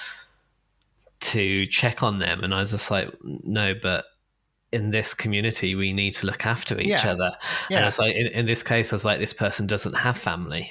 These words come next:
Speaker 1: I am the family."
Speaker 2: Yeah.
Speaker 1: You know, and I, I think 'cause I was going on holiday the next day, I was like,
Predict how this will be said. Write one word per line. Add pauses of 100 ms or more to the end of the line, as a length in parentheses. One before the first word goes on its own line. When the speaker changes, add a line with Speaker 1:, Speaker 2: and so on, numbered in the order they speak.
Speaker 1:
I
am
the
family."
Speaker 2:
Yeah. (600)
Speaker 1:
You
know,
and
I,
I
think
'cause
I
was
going
on
holiday
the
next
day,
I
was
like,